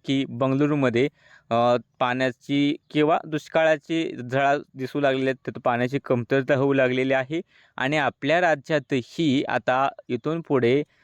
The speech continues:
अ, आपल्याला पाण्याची कमतरता जाणवणार आहे. दुष्काळाच्या या झळा या काळात आपल्याला अधिक तीव्र पाहायला मिळतील मार्च ते मे दरम्यान. आणि याच दरम्यान राज्यामध्ये पाऊस मात्र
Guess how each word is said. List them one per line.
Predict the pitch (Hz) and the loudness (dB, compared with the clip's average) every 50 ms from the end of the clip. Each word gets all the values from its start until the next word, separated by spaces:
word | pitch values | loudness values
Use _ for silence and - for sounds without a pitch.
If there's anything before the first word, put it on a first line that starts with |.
| _ _ _ - | _ _ _ -4
अ, | 120 | -2
आपल्याला | 117 117 117 117 113 - 131 135 131 123 120 127 143 - _ - | 0 0 0 -2 -2 -4 -2 -2 0 2 2 0 0 -4 _ -6
पाण्याची | 127 123 120 123 127 117 139 139 | -4 -2 -2 -2 -4 -4 -4 -6
कमतरता | - 143 135 131 120 139 139 - 147 | -4 -2 -4 -2 -2 -2 -2 -2 -2
जाणवणार | 131 143 135 135 131 131 131 131 | 0 0 0 0 -2 -2 -2 -2
आहे. | 131 127 120 117 143 | -2 -2 -2 -4 -6
दुष्काळाच्या | 143 127 - 123 - - - - 160 143 139 139 135 131 - 151 147 | -8 -4 -4 -4 -4 -4 -4 -2 0 2 2 0 0 -2 -2 -2 0
या | 147 143 139 139 | 2 2 0 0
झळा | 123 - - 135 139 139 117 110 127 _ _ _ _ _ - | -2 -4 -2 0 2 2 2 0 -4 _ _ _ _ _ -6
या | 127 135 143 151 156 | -2 0 2 0 0
काळात | - - - 127 123 120 113 107 - _ _ - | -2 -2 -2 0 2 2 2 0 -2 _ _ -6
आपल्याला | - 117 - - 123 123 127 123 127 135 - _ - | -6 -6 -2 0 0 2 2 2 0 0 -2 _ -2
अधिक | - 113 113 120 127 - _ - | -2 -2 -2 -2 -6 -6 _ -4
तीव्र | 131 127 123 123 | -2 0 0 0
पाहायला | 117 - 123 120 117 120 123 | 0 0 -2 -2 -2 -2 -4
मिळतील | 123 117 - - 139 139 127 - _ _ - - - | -4 -4 -2 -2 -4 -4 -4 -12 _ _ -20 -20 -12
मार्च | - 113 113 117 123 127 123 - _ - | -6 -2 -2 0 0 -2 -4 -6 _ -6
ते | 135 | -4
मे | 120 113 113 110 | -2 -2 -2 -2
दरम्यान. | 104 107 101 98 98 107 - _ _ _ _ _ _ _ _ _ _ _ _ _ _ _ _ - | -2 -2 -4 -4 -8 -8 -12 _ _ _ _ _ _ _ _ _ _ _ _ _ _ _ _ -6
आणि | 131 151 165 170 | -2 -2 0 2
याच | 165 185 185 202 220 240 - - - 170 | 2 2 2 2 0 -2 -4 -10 -12 -4
दरम्यान | 165 185 175 156 156 143 143 160 190 214 | 0 0 0 0 0 -2 -2 -2 -2 -2
राज्यामध्ये | 196 175 160 147 135 127 _ - 180 185 196 202 190 214 | -2 0 0 0 -2 -4 _ -2 -2 -2 0 0 0 0
पाऊस | 214 202 - 190 185 180 185 185 - - | 0 2 2 2 4 4 2 0 -2 -2
मात्र | 185 180 170 165 - 160 151 156 180 220 | 0 0 0 0 0 0 2 2 0 0